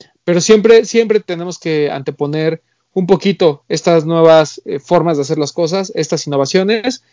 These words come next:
Eh, Hilser es un empedernido de defender pares como los Adapt B B y demás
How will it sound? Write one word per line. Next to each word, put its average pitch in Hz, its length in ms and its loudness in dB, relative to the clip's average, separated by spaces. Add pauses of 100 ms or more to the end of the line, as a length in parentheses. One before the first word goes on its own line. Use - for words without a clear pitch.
(220)
Eh, 147 180 2
Hilser 185 540 4
es 143 340 2
un 160 160 0
empedernido 151 640 4
de 135 580 2 (140)
defender 151 580 2 (340)
pares 156 280 0
como 143 440 -6
los 135 580 -4
Adapt 147 240 -4
B 143 80 -2
B 139 140 -2
y 190 220 2
demás 165 440 0